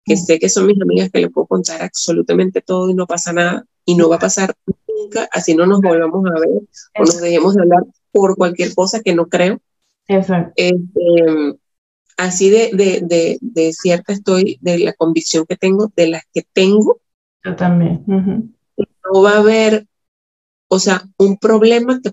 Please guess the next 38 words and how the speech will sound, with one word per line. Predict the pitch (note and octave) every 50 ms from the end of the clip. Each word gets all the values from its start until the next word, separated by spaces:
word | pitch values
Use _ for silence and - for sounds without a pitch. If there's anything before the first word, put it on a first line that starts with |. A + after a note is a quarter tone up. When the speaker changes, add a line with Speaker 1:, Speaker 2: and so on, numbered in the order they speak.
| _ -
Speaker 1:
pueda | F#3 F#3 F3+ F#3+ A3 G#3+ _ _ _
separarnos | _ - - G3+ G3+ - F3 F3 E3+ E3+ F3+ G3+ A3 A3 G#3+ - -
de, | F3 F3 E3+ E3 - _ _
de | - E3+ - - - -
tajo | F#3 F#3 F#3+ F#3 - A#3 B3
así, | A3+ - - G#3+ A3 G#3+
no. | E3 - - _ _ _ _ _ _ _ _ _ _ _ _ _ _ _ _ _ _ _ _ -
Speaker 2:
Exacto. | F#3+ F#3 F3 - F3 D#3+ D3+ - - - - _
Speaker 1:
Rumbo | - A#3 B3 B3 A#3+ C#4+ D4
diferente. | D4 C#4+ B3+ B3+ G#3+ G#3 G#3+ A#3 B3 B3 - - - _ _ _ _ _ _ _ _ _ _ _ _ _ _ _ _ _ _ _ _ _ _
De | - G3+ G3+
hecho, | G3+ G#3 G#3 B3+ B3+ B3+
todas | - A3 G#3 A3 A#3
estamos | A#3 A3 G#3+ - F#3 F3+ F#3+ F#3
tomando | - G3+ F#3+ F3+ E3+ E3 E3+ F3
rumbos | F3 F3+ F3+ F3 F3 F3 F#3
diferentes | F#3+ F3+ F3 - D#3 D#3 E3 G#3 C4 D4 - A#3+ G3
en | F3 E3+ D#3
este | D#3+ - - F#3+
momento | G3 F#3 F#3+ G#3+ A3 - -
porque | - - - - E3
hay | E3
mucho | E3+ F3 F3 - F#3
cambio. | _ - G#3 A#3+ C4 B3+ B3+ F#3 - _ _
Sin | _ - - - - G3 G3 F#3+
Speaker 2:
Ujú. | F#3+
Speaker 1:
embargo, | F#3 F3+ F3 E3+ F#3+ G3
seguimos | - G#3 F#3 F3+ F3 F#3+ F#3+
siendo | - G3+ G3 G3 G3+
amigas | G3 G3+ G3 F#3 G3
y | G3 F#3
yo | F3
siento | - F3 D#3+ -
que | - F#3+
se | - F3 D#3+
va | D3+
a | D#3
sostener. | - - F3+ _ - D#3+ D#3+ F3 F3 -